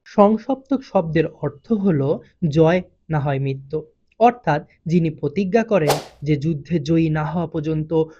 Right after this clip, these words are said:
লড়াই চালিয়ে যাবেন, প্রাণ গেলেও পিছু হটবেন না।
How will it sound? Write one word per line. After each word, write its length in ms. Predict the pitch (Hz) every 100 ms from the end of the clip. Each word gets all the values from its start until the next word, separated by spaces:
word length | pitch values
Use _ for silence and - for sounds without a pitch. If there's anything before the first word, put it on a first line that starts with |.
| _ -
লড়াই 320 | 156 156 165
চালিয়ে 540 | 160 214 190 190 190
যাবেন, 360 | 147 139 147 139 - _ -
প্রাণ 280 | 190 170
গেলেও 300 | 165 165 170 170 -
পিছু 300 | 220 - 196
হটবেন 360 | 156 139 135 143
না। 280 | 139 131